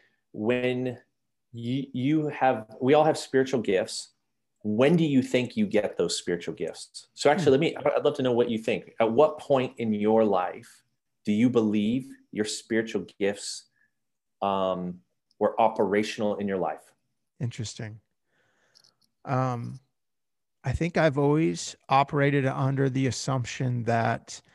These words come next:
Speaker 2: your spiritual gifts are similar to seeds in your life, and they begin to grow and be fleshed out in certain ways, shapes, and forms. And at least for me, at some point, I saw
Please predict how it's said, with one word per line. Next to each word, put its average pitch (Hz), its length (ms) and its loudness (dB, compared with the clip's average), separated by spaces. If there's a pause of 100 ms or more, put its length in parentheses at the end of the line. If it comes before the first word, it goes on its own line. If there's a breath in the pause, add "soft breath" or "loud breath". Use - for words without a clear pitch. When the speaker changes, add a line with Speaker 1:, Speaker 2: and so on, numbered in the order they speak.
(680)
Speaker 2:
your 139 160 4
spiritual 151 500 -2
gifts 123 540 -4 (180)
are 139 320 0
similar 135 360 0
to 127 180 -6
seeds 127 440 -4
in 139 120 -6
your 117 120 -6
life, - 460 -12 (640)
and 127 180 -2
they 139 120 4
begin 127 340 0
to 127 720 -2
grow 143 220 2
and 165 100 0
be 127 120 0
fleshed 139 420 -2
out 127 320 0
in 139 180 0
certain 147 320 -4
ways, 127 240 0
shapes, 135 360 -4
and 120 140 -8
forms. 160 580 -8 (760 soft breath)
And 127 680 -2 (1000)
at 151 100 0
least 190 320 0
for 147 180 -2
me, 143 260 2
at 139 200 -2
some 143 400 -2
point, 127 440 -2 (100)
I 131 160 0
saw 127 680 0